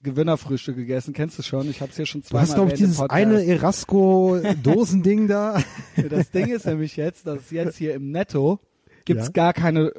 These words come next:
Speaker 1: Bohnen mit Tomatensauce mehr.
Speaker 2: Hm.
Speaker 1: Und ich hab das schon mehrmals vorne gesagt an der Kasse. Und die, ähm, wollen mir irgendwas erzählen. Ich merk schon, dass die nicht verstehen.
Speaker 2: Bestell dir
Speaker 1: Was
Speaker 2: mal dreißig Dosen einmal im Monat davon.
Speaker 1: Genau. Das Ding ist,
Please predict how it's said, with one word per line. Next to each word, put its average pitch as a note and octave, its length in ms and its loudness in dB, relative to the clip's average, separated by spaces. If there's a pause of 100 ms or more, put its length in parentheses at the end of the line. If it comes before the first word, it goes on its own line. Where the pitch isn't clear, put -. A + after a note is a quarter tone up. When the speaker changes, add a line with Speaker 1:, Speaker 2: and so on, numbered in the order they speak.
(160)
Speaker 1:
Bohnen C#3 300 2
mit B2+ 140 0
Tomatensauce A#2+ 680 2
mehr. B2+ 340 2
Speaker 2:
Hm. B2 240 2 (560)
Speaker 1:
Und C#3+ 60 -10
ich C3+ 100 -6
hab F3+ 140 -2
das F3+ 140 -8
schon E3+ 200 -2
mehrmals F3 520 2
vorne F3 260 2
gesagt C#3+ 360 2
an C3+ 80 -4
der B2 100 -2
Kasse. D3 440 -4 (1200)
Und D3+ 320 0
die, D#3 200 4
ähm, C#3+ 380 0 (180)
wollen D#3+ 200 2
mir F3+ 120 2
irgendwas E3+ 280 2
erzählen. D#3 420 -2
Ich - 180 -10
merk F#3 260 0
schon, F3 200 -10
dass D#3 200 -10
die E3+ 160 -10
nicht D#3+ 300 -12
verstehen. C3+ 600 -6 (100)
Speaker 2:
Bestell - 220 -2
dir D3+ 80 4
Speaker 1:
Was C3+ 60 2
Speaker 2:
mal B2 80 2
dreißig A#2+ 400 2
Dosen C#3 280 4
einmal B2 240 4
im G#2+ 80 4
Monat B2 300 4
davon. A2 420 0 (460)
Speaker 1:
Genau. D#3+ 460 2 (100)
Das - 220 0
Ding G#3 160 0
ist, - 260 -4